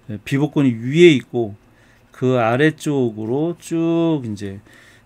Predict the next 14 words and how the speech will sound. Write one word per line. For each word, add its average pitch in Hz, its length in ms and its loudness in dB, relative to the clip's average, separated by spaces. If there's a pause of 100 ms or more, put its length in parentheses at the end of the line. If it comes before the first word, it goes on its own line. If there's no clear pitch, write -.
예, 101 180 -8
뒤쪽은 123 460 -2
이제, 110 200 -8 (1300)
어, 104 420 -6 (1160)
맥과, 117 480 0 (500)
어, 104 160 -6
복숭아뼈, 123 640 -4 (320)
그다음에 123 460 -2 (1600)
경골과 143 1040 0
전 151 300 0
경골근이 127 640 0
조금 214 480 -4
이렇게 117 360 -4
무릎 135 280 -4